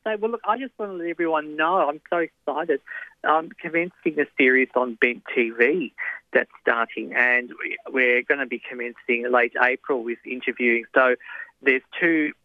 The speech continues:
shows. One is just the usual, uh, the, well, not usual, but, you know, queer face, queer spaces, queer voices in the community,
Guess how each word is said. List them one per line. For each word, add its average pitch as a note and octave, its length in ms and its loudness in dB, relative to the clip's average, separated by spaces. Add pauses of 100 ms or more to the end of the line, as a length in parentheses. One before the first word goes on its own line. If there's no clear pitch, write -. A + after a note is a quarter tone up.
(120)
shows. C3 480 0
One C#3+ 180 2
is C#3+ 120 -4 (120)
just C3 160 0 (420)
the C3 140 -4
usual, B2+ 560 2 (360)
uh, A2+ 320 4
the, A#2+ 80 0 (180)
well, E3 220 4
not E3 140 0
usual, C3+ 320 -4
but, E3+ 100 -2 (160)
you F3+ 80 -2
know, C#3 100 2 (600)
queer F3 240 2 (100)
face, C3+ 240 2 (200)
queer E3 280 0 (120)
spaces, C3 540 -2
queer D3+ 240 2
voices A#2+ 540 0
in B2 120 -2
the A#2 80 0
community, B2+ 640 0